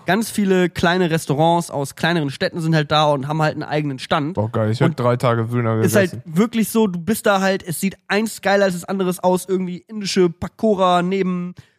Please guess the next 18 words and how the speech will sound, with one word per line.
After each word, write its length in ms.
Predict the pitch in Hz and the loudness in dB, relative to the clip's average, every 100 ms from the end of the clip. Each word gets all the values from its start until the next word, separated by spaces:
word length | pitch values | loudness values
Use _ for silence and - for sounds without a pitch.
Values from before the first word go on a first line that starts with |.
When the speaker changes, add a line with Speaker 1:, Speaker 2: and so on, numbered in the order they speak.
| _ | _
Speaker 1:
Knobi-Brot 840 | - 226 190 160 190 190 175 - - | 0 2 2 2 4 4 4 -6 0
und 220 | 180 165 | 0 2
Speaker 2:
<laughs> 40 | 208 | 0
Speaker 1:
das 240 | 196 - | 0 -2
und 280 | - 185 - | 0 0 2
alles 280 | 196 185 - | 2 2 0
frisch 260 | 208 202 | -2 -2
und 160 | 175 170 160 | 0 0 0
du 20 | |
bist 200 | 175 - | 0 0
so, 120 | 180 | -2
und 180 | 170 - | -2 0
alles 220 | 214 214 | 0 0
kostet 300 | 208 - 175 | -2 -4 -2
fünf 180 | 214 190 | -2 0
Euro 240 | 165 123 - | 0 0 -4
oder 180 | 139 131 | -6 -6
sechs. 360 | 110 _ - | -6 _ -20